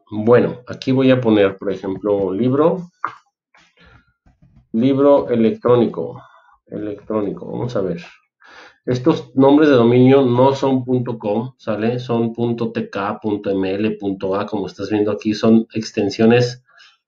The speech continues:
pues, más raras, ¿no? Más raras. Y por lo mismo que son raras, puede ser que las personas desconfíen. Por eso es mejor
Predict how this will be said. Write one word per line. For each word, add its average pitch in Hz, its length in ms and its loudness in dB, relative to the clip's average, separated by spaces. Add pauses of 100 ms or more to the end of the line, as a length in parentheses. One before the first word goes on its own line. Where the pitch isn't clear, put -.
(160)
pues, - 640 -6 (800)
más 131 320 0
raras, 135 500 2
¿no? 107 340 -6 (140)
Más 110 280 -4
raras. 110 580 -4 (640)
Y 143 300 4
por 135 360 -2
lo 127 80 4
mismo 139 300 2
que 147 100 -6
son 143 240 -2
raras, 113 500 -2
puede 127 240 -6
ser 123 220 -10
que - 80 -14
las 117 200 -6
personas 110 440 -6
desconfíen. 107 840 -4
Por 107 140 -6
eso 127 180 -2
es 123 120 0
mejor 117 480 0